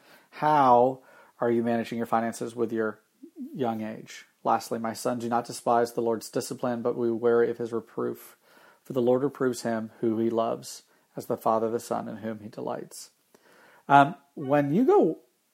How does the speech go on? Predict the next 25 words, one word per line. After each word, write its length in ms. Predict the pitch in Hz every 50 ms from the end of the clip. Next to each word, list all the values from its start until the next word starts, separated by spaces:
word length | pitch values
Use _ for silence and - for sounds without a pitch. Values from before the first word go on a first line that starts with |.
| _ _
astray 600 | - 131 - - - 135 127 135 143 143 - - - _ _ _ _ _
when 140 | - 123 120
it 100 | 123 -
comes 280 | - 127 117 117 110
to 100 | - 123
wisdom, 480 | 117 117 117 117 - - 117 110 117 131 - _ _ _ _ _ _ _ _ _ _ _
if 120 | - 110
you 100 | 143 165
are 120 | 160 151 139
in 160 | 135 135 135
the 80 | 131 123
Lord, 480 | 113 117 117 120 - - 57 - - - _ _ _ _ _ _ _ _ _ _
he's 420 | - - - - 143 127 123 117 -
going 200 | - 123 120 117
to 80 | 113 117
discipline 480 | 117 120 113 - 143 139 - - -
you. 200 | - - - - - _ _ _ _ _ _ _ _ _ _ _ _ _ _ _ _ _ _ _ _ _ _ _ _ _ _
That's 220 | - 131 - - -
a 40 |
good 460 | 143 117 113 127 117 117 117 117 107 -
thing. 440 | - - 120 117 117 113 - 135 - _ _ _ _ _ _ _ _ _ _ _ _ _ _ _ _ _ _ _ _ _ _ _ _ _ _ _ _
It's 100 | - -
a 60 | 123
good 840 | 110 113 - 120 113 113 113 117 113 113 113 110 110 113 110 107 107
thing. 380 | - - - 120 113 107 -